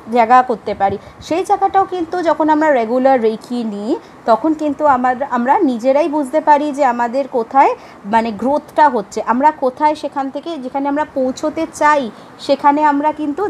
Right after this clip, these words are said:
ধীরে ধীরে পৌঁছতে থাকি। কোনো কিছুই একদিনের method না, সব কিছুই কিন্তু সময় লাগে। আরেকটা জিনিস বলবো, যারা এই যে আমি যখন first ডিগ্রিতে প্রথম আমি এখানে গ্রুপে live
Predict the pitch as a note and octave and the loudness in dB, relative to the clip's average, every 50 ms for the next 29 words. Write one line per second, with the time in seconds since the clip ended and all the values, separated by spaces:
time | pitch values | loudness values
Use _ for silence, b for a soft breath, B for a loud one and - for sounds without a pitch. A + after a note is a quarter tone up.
0 | D4+ - C4+ B3 B3+ C#4 C4+ C4 C#4+ C4+ D#4 G4+ B4+ - - - B3 A#3 A3+ - | -6 -6 -6 -4 -2 -2 -2 -2 -2 -2 -2 -4 -4 -4 -4 -2 -2 -2 0 0
1 | C4+ A#3 A3+ G#3+ F#3+ F#3+ F#3 G#3 G#3 - C#4 C4+ D#4 D#4 D#4 D#4+ E4 - F4 F4+ | 0 0 0 -2 -4 -4 -4 -4 -2 0 2 4 4 2 2 -2 -6 -6 -6 -6
2 | F4 - - A#3 A3 G#3+ A3 G#3+ B3 B3+ C4 C#4 C4+ C4 B3 G#3+ G#3+ - A#3 A3 | -6 -4 -2 -2 -2 -2 -2 -4 -4 -2 0 0 0 0 -2 -4 -4 -2 -4 -4
3 | G#3+ A3+ B3+ D4 A#4 C#5 B B B B B - - - B3+ A#3 A#3+ - - D4 | -2 0 2 2 2 0 B B B B B -10 -2 0 2 2 0 -2 -6 -8
4 | C#4+ - E4+ E4 D#4+ - E4 D#4+ D4+ D4 - G#4+ C5 D#5+ D5+ - - - - D4 | -8 -6 -8 -8 -8 -6 -6 -4 -4 -4 0 0 0 0 0 -4 -10 -4 -2 0
5 | C#4 C4+ C4 A3+ G3 F3 D#3 D3+ E3+ - - - - - - - - - - - | 2 2 2 2 0 -2 -4 -6 -10 -14 -18 -20 -20 -20 -20 -20 -20 -20 -20 -20
6 | - - - - - - - B B B B B B B B - - - - B3+ | -20 -20 -20 -20 -20 -20 -20 B B B B B B B B -20 -6 0 2 4
7 | C4 D#4+ E4+ E4+ - G4+ F#4+ F#4+ F4+ F4 F4+ E4 E4 D4+ E4 D#4+ D4 D4 E4 E4 | 4 4 2 0 -2 -4 -4 -2 -2 -2 -2 -2 -4 -6 -6 -6 -4 -4 -4 -6
8 | G4 - - - - - - A3 C4+ C4 C#4 C#4+ D4 D4+ D4 D4+ D4 - - - | -6 -8 -14 -20 -20 -16 -4 0 2 4 6 6 6 8 6 6 4 2 -2 -4
9 | C#4 C#4+ B3+ C#4 D4 D4 C#4+ B3 C4 C#4 - C#4 D4+ D#4 D#4 E4 E4+ E4 E4 C#4+ | -6 -4 -4 -2 -2 -2 -2 -2 0 0 2 2 2 0 0 0 -2 0 0 0
10 | C#4 B3+ B3+ D4 C4 D4+ D4+ - D#4 D#4 - C#4 C4 - D#4 D4+ D#4 D4 D4+ D4+ | 0 -2 -4 -8 -8 -8 -6 -6 -6 -2 -2 -2 -2 -2 0 0 0 0 0 -2
11 | D4 D4+ D4 D4 B3+ C4 A#3+ - C4+ B3+ A3 F#3 G#3 | -2 -2 -4 -2 -2 -4 -2 -2 0 0 0 -2 -2